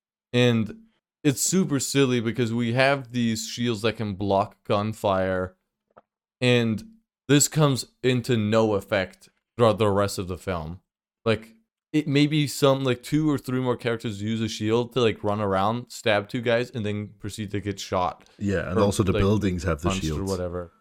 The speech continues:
Speaker 1: Yeah. That's the main factor is, like, the, a shield of, like, a certain facility or compound, and that's kind of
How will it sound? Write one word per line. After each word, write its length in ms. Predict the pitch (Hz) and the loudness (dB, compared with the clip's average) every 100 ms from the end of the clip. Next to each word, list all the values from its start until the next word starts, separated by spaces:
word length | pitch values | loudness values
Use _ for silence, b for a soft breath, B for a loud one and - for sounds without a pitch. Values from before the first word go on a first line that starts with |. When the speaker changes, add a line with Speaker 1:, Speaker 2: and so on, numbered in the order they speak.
| _ _ _ | _ _ _
Speaker 1:
Yeah. 340 | 120 117 95 92 _ _ _ _ | 0 2 2 -4 _ _ _ _
That's 180 | - 143 | -2 4
the 140 | 175 165 | 6 6
main 500 | 139 127 131 139 127 | 4 0 0 0 -2
factor 480 | - 110 107 117 | 0 0 0 -4
is, 160 | 107 101 | -2 -2
like, 200 | 107 - | -4 -4
the, 240 | 110 104 104 | -2 -2 -4
a 60 | |
shield 460 | 98 - 107 107 101 | -6 -6 -4 -4 -2
of, 460 | 107 101 92 92 - _ | -2 -2 -4 -10 -18 _
like, 160 | 107 95 | -8 -6
a 40 | |
certain 320 | 101 110 101 95 | -4 -4 -4 -6
facility 600 | - 98 107 98 101 104 | -6 -4 -4 -4 -2 -4
or 120 | 95 | -4
compound, 600 | - 95 101 113 117 117 | -4 -4 -2 -2 0 0
and 140 | 110 | 0
that's 180 | 104 98 | 0 -2
kind 220 | - 107 | -6 -6
of 120 | 92 | -6